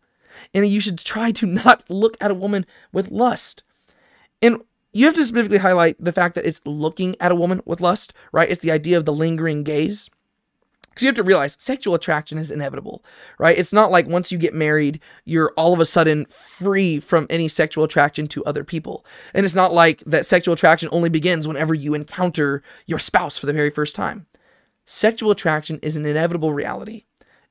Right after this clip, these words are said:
Jesus is not saying that sexual attraction in and of itself is sinful. It's what you do with that sexual attraction. To go to Song of Solomon, right? "Don't arouse or awaken love before it pleases."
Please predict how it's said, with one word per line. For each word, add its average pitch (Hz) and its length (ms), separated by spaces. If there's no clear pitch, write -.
Jesus 202 400
is 151 160
not 165 260
saying 151 340
that 143 100
sexual 170 400
attraction 165 500
in 156 60
and 156 100
of 139 80
itself - 640
is 151 140
sinful. - 480
It's - 200
what - 200
you 156 360
do 254 280
with - 160
that - 100
sexual - 300
attraction. - 420
To 165 100
go 156 220
to 170 160
Song 170 260
of 175 80
Solomon, 240 440
right? 170 300
"Don't 208 260
arouse 190 600
or 165 180
awaken 165 340
love 165 400
before 147 280
it - 120
pleases." - 540